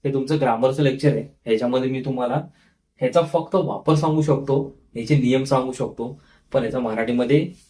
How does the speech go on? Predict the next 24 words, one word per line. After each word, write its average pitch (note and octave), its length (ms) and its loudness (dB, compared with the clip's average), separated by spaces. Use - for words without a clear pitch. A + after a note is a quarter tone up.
अर्थ, C#3+ 320 0
वाक्यरचना, B2+ 680 -2
एका C3+ 260 2
वाक्यरचना C3+ 540 0
तुम्हाला C#3 260 2
सांगितले, B2 440 -4
तुमच्या A#2 220 -6
लक्षात A2+ 320 -2
येऊन B2+ 200 -2
जाईल, A2 200 -2
पण C#3 120 4
ह्याच्या A2+ 200 0
बरेच C3 340 0
वाक्यरचना C#3 380 -4
म्हणण्यासाठी C3+ 420 -4
बराच A#2+ 340 2
वेळ A#2+ 160 -2
जाईल, A#2+ 260 -10
तेवढा A2 200 -2
वेळ A2 260 2
नाही B2+ 160 -4
आपल्याकडे. A#2+ 440 -4
बघा, C#3+ 380 0
who C#3+ 300 2